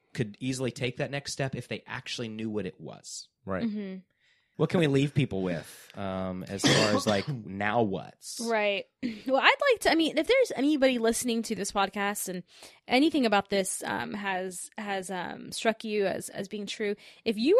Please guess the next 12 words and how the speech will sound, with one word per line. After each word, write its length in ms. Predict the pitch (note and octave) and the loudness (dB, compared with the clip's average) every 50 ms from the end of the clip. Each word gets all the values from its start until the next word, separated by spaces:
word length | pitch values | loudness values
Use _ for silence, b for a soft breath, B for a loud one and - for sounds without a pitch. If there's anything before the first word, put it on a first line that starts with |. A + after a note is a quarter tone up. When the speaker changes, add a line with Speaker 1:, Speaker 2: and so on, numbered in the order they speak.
| C5+ - | 8 6
Speaker 3:
are 80 | - - | 6 4
open 340 | - D#4+ C4 - A3 A3+ G#3+ | 4 2 4 2 2 2 2
to, 540 | - - G#3+ G#3+ G#3 G#3 G#3 G#3 G#3 - - - _ _ _ _ _ _ | -2 -2 -2 0 0 0 -2 -4 -6 -8 -10 -14 _ _ _ _ _ _
to 100 | - A#3+ | -10 -10
starting 360 | - - B3 A#3+ C4 C#4 C#4+ A#3+ | -2 2 4 4 4 4 2 2
a 40 | |
small 280 | A3+ - B3 A#3+ A#3 B3+ | 0 0 -2 0 0 0
group, 360 | B3+ C#4+ C#4+ D4+ D4+ D4+ - | 0 2 0 0 0 -2 -2
you 80 | B3 C4 | -2 0
know, 220 | B3+ B3+ C4 C4+ | 0 0 0 0
and, 140 | A#3+ A3 - | 0 -2 -2
and, 280 | - G3+ G3+ G3 G3 | -4 -4 -4 -4 -6